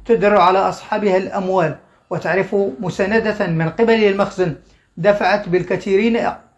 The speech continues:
بالتودد للمخزن ومحاباة السلطة والاقتراب منها والدفاع عن كل ما هو رسمي ومخزني، سواء في المستوى السياسي أو ع-، في المستوى الرياضي أو الثقافي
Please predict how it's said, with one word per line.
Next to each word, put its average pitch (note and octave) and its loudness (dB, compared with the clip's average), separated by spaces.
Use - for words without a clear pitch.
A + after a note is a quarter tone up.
بالتودد G#3 2
للمخزن F3+ 0
ومحاباة F3 0
السلطة G#3+ -4
والاقتراب G#3+ 0
منها G#3 0
والدفاع G3 0
عن A3+ -2
كل A#3+ 2
ما A3 0
هو G3+ 2
رسمي G#3 -2
ومخزني، G3 -2
سواء G#3+ -4
في E3+ -6
المستوى G#3+ 0
السياسي G#3+ -2
أو A3 6
ع-، F#3+ 4
في G3+ -8
المستوى G3+ -2
الرياضي G3 0
أو G3+ 2
الثقافي G3+ -2